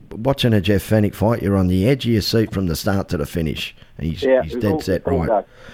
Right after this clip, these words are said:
Speaker 2: Yeah, all go.
Speaker 1: Okay, you're also a corner man for Joe Bugner's big fight in England against
Speaker 2: <laughs>
Speaker 1: Frank Bruno. Even though Bugner was stopped in the eighth, it was a huge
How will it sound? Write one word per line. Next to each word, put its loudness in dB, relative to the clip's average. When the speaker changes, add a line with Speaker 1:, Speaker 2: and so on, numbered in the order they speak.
Speaker 2:
Yeah, -2
all -2
go. 0
Speaker 1:
Okay, 2
you're 4
also 4
a 4
corner 0
man 2
for 0
Joe 2
Bugner's 0
big 0
fight 2
in 4
England 2
against 2
Speaker 2:
<laughs> -8
Speaker 1:
Frank 4
Bruno. 4
Even 4
though 4
Bugner 2
was 0
stopped 0
in 4
the 4
eighth, 2
it 2
was 0
a 4
huge 4